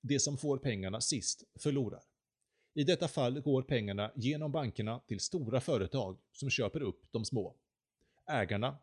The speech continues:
till de små företagen tar därefter köpeskillingen vidare och investerar kanske i andra bolag eller spenderar pengarna på något fint till sig själva.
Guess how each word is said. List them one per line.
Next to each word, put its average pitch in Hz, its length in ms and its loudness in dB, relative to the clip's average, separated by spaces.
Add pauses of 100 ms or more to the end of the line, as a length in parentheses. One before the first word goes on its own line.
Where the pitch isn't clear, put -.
till 120 120 0
de 131 60 -2
små 151 260 0
företagen 113 720 0
tar 143 180 0
därefter 131 460 -2
köpeskillingen 107 840 -4
vidare 107 440 -2 (220)
och 120 140 -4
investerar 123 500 0
kanske 117 400 -4
i 143 80 -4
andra 127 280 -2
bolag 113 400 -2 (360)
eller 143 240 0
spenderar 123 440 2
pengarna 95 400 -2
på 127 180 -4
något 117 240 -4
fint - 420 -6
till 117 140 -4
sig 98 140 -4
själva. 117 360 -4